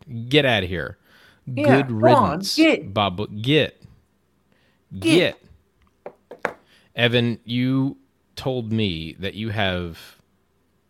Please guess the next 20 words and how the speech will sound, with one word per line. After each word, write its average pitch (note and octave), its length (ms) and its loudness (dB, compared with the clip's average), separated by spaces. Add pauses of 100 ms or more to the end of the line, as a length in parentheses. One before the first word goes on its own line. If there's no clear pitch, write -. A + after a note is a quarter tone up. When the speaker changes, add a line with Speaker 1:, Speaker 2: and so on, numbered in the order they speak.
(340)
Speaker 1:
a G#2+ 100 -4
dilemma, F2+ 720 -4 (200)
and G#2+ 100 -2
I G#2+ 60 0
wanted B2+ 260 -2
to G#2 60 -6
give F#2+ 260 -2
this F#2+ 280 -2
enough F2+ 320 -6
shine, D2 580 -10 (140)
right? G2 340 -6 (220)
Speaker 2:
Yeah. A2 360 -4 (1040)
It's D3+ 180 -4
funny C#3+ 320 -4
'cause E3 180 -10
this C#3+ 160 -10
isn't A2+ 240 -12
gonna A#2 180 -10
be, G#2 160 -14
like, G2+ 220 -8